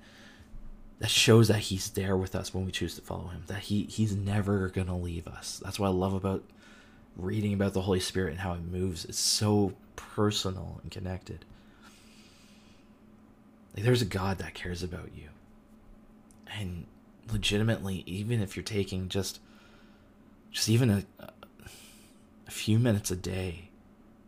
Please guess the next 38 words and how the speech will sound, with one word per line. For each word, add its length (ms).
we 120
just 280
are 160
real 320
with 160
God. 340
You 100
just 200
talk 340
with 140
him. 80
Like, 140
as 80
if 100
you're, 200
and 160
it's 280
legitimately, 640
you 160
don't 200
have 160
to 80
go, 200
"Dear 280
God, 340
this 140
is 100
what's 180
going 220
on," 140
or, 160
"Dear 220
God, 220
I 140
need 160
this." 160
Just 240
talk. 480